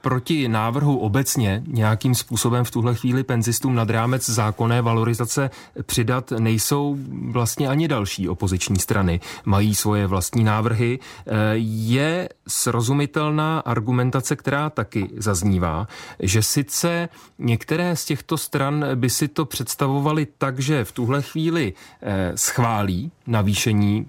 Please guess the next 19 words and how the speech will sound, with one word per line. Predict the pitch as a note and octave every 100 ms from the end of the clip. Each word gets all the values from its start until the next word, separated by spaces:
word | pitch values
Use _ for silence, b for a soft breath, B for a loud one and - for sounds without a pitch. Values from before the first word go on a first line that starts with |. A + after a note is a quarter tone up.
| - G#3+ C#3+
pro | A2+ G2
důchodce | G#2 G2+ F#2+ - G2 G#2+ D3 B B -
a, | A2 G#2+ A2 G#2 B B -
eh, | G#2+ G#2+
otázku, | A2+ C#3 D3+ - D#3
jakým | C#3 B2 D#3
způsobem | - - - C#3 C#3+
to | E3
zaplatit, | C3+ A#2+ C3 C#3 C#3
budou | A2 A2 B2+
řešit | B2 B2 C#3+
až | C3+ -
po | B2
volbách, | A2+ B2 C3 C3 A#2+ -
pokud | A#2 - -
se | A#2+
dostanou | G#2+ A#2 A#2+
do | G#2
vlády? | F2+ G2 D#3